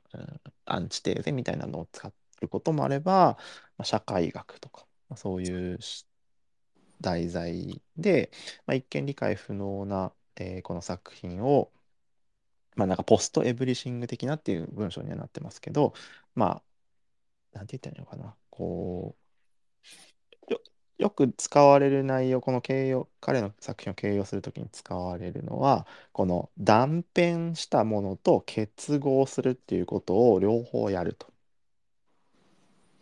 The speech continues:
い-、まあ、ぐちゃぐちゃにな-、ぐちゃぐちゃにしてから、えー、とか、ぐちゃぐちゃになったものをいくつか一緒に組み合わせるとか。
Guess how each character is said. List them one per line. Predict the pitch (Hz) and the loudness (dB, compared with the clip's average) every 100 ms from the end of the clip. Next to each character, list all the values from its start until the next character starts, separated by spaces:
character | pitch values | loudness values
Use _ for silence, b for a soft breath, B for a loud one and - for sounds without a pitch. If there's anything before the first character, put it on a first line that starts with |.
| _ - | _ -6
い-、 | - - | -6 -2
ま | 95 | -2
あ、 | |
ぐ | 78 110 | 2 2
ち | - | 4
ゃ | 160 | 4
ぐ | |
ち | 160 | 4
ゃ | 160 | 2
に | |
な-、 | 135 104 _ _ _ | 2 -2 _ _ _
ぐ | 117 | -2
ち | 120 | 2
ゃ | |
ぐ | 151 | 2
ち | 156 | 2
ゃ | |
に | 151 | 0
し | 143 | 0
て | 160 | -2
か | - | 2
ら、 | 170 - - _ - | 4 4 0 _ -4
え | 110 92 92 92 92 | -2 0 -2 -4 -6
ー、 | - | -6
と | |
か、 | 90 120 | 2 4
ぐ | 90 110 | 4 2
ち | |
ゃ | 147 | 2
ぐ | |
ち | 147 | 2
ゃ | |
に | 143 | 2
な | 101 | 0
っ | 107 | 0
た | - 120 | -2 -2
も | 139 | 0
の | 135 | 0
を | 90 | 0
い | 90 | -2
く | - | -6
つ | - - | -8 -6
か | - | -2
一 | - | -2
緒 | - - | -4 -6
に | 87 | -8
組 | - - 50 | -8 -8 -8
み | - | -8
合 | |
わ | 104 | -10
せ | - | -14
る | - | -18
と | - | -18
か。 | - | -20